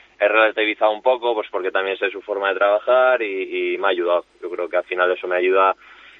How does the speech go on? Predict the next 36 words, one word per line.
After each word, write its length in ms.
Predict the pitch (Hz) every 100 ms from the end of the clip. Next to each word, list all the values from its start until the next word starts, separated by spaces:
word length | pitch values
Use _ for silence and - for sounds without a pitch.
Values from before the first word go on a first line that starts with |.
| _
pues, 160 | 101 101
a 80 |
preocuparme 420 | 98 101 101 113 117
un 60 |
poco 200 | 117 113
más 200 | 113 117
de 80 | 113
lo 100 | 113
que 80 | 110
depende 380 | 110 113 113 113
de 100 | 120
mí 560 | 135 151 151 127 110
y, 60 | 98
como 200 | 95 95
te 100 | 98
digo, 220 | 101 90
¿no? 220 | 104 117
Eh, 260 | 92 90 85 -
sí 60 |
es 100 | 98
cierto, 280 | 98 95 92
me 100 | 92
siento 240 | 98 95
más 160 | 95 95
liberado 460 | 101 104 104 113 117
y, 180 | 104
bueno, 300 | 95 98 92 - 95
eh, 120 | 90
coincidencia 540 | 92 90 95 95 98 104
o 40 |
no, 120 | 104
las 140 | 107 104
cosas 140 | 98
están 180 | 95 90
saliendo 260 | 85 85
mejor. 300 | 80 78 85